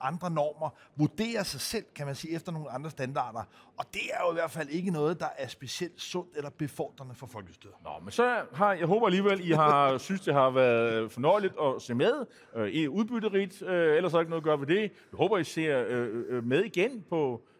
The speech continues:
Speaker 2: på næste tirsdag. Nej, det,
Speaker 1: Nej.
Speaker 2: nej, det er nemlig ikke næste tirsdag, fordi der holder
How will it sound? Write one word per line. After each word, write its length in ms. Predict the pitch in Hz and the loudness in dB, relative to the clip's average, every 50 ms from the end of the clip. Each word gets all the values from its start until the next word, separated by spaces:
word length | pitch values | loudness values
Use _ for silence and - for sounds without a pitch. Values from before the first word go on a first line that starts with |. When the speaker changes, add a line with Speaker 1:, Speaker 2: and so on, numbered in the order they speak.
| _ _ - | _ _ -4
Speaker 2:
på 60 | 123 | 0
næste 300 | 127 160 214 214 - 208 | 2 2 2 0 -2 -8
tirsdag. 520 | - - 190 208 208 - - 190 180 160 - - | -14 -10 -8 -6 -6 -6 -4 -6 -6 -6 2 4
Nej, 120 | 165 175 | 4 4
det, 80 | 202 254 | 6 4
Speaker 1:
Nej. 100 | 220 262 | 4 6
Speaker 2:
nej, 220 | 302 311 269 240 220 | 6 6 4 2 0
det 100 | 311 294 | -4 0
er 40 | |
nemlig 280 | 262 262 269 269 247 208 | 2 2 2 2 0 -2
ikke 120 | 294 - | -2 0
næste 200 | 339 247 196 - | 0 0 0 0
tirsdag, 320 | - 208 208 180 - 190 156 - - - _ - | -2 -2 -2 -2 0 -2 -4 -4 -8 -20 _ -4
fordi 260 | - 175 156 196 214 202 - | -4 -2 -2 -2 -2 0 2
der 100 | 196 196 | 2 2
holder 300 | 170 170 196 196 202 202 | 2 2 0 0 0 -2